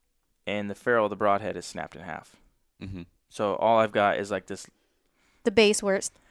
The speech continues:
Speaker 3: s-, it
Speaker 1: Yeah, so I got the threaded part,
Speaker 3: screws in.
Speaker 1: obviously, 'cause the arrow's intact,
Speaker 2: Mm-hmm.
Speaker 1: and then I've got, like, a quarter of the, of the ferrule.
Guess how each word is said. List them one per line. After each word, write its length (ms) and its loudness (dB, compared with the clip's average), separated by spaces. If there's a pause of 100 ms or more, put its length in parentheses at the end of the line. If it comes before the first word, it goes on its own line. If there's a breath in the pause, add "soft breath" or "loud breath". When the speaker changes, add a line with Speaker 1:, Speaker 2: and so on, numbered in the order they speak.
(160)
Speaker 3:
s-, 260 -2
it 180 -2
Speaker 1:
Yeah, 300 0
so 120 -4
I 40 0
got 120 2
the 60 -12
threaded 340 0
part, 180 6
Speaker 3:
screws 100 8
in. 60 4
Speaker 1:
obviously, 280 -2
'cause 160 -10
the 80 -2
arrow's 280 2
intact, 460 -4 (180)
Speaker 2:
Mm-hmm. 100 -8
Speaker 1:
and 80 -4
then 100 -4
I've 100 -4
got, 180 0
like, 120 -4
a 60 -8
quarter 460 -4
of 120 -6 (340)
the, 100 -6
of 80 -4
the 80 -12
ferrule. 300 -8